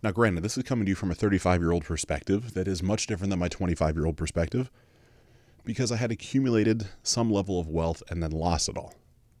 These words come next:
So maybe I'm a little more conservative, maybe more, I'm more aggressive. It really depends on how you want to look at it.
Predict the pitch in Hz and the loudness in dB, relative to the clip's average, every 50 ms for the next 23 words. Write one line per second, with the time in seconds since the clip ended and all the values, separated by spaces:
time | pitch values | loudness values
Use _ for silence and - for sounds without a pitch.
0 | _ _ _ _ _ _ _ _ _ _ _ _ _ _ _ _ _ _ _ _ | _ _ _ _ _ _ _ _ _ _ _ _ _ _ _ _ _ _ _ _
1 | _ _ _ _ _ _ _ _ _ _ _ _ - - - 120 117 117 117 110 | _ _ _ _ _ _ _ _ _ _ _ _ -8 -2 0 0 2 2 0 -2
2 | 101 - - _ _ _ _ _ _ _ _ - _ _ - 104 92 101 113 113 | -4 -8 -18 _ _ _ _ _ _ _ _ -20 _ _ -10 -8 -6 -4 -4 -2
3 | 110 107 110 113 113 113 113 113 107 - 107 104 - - 110 104 98 107 92 92 | -2 -2 0 0 0 2 0 0 0 0 -2 -2 0 0 0 0 0 -2 -2 -2
4 | 98 95 90 104 98 101 95 95 - - 95 95 95 92 85 78 - 90 87 85 | -2 0 0 0 0 0 -2 -2 -2 -2 -2 0 0 0 0 0 0 2 2 2
5 | - 92 82 92 - 95 110 107 90 - 95 92 80 76 78 85 85 82 78 71 | 2 0 0 0 2 4 4 4 4 2 0 0 0 0 -2 -2 -2 -2 -4 -4
6 | 71 78 90 85 - 80 69 - - | -4 -4 -4 -4 -4 -8 -10 -10 -14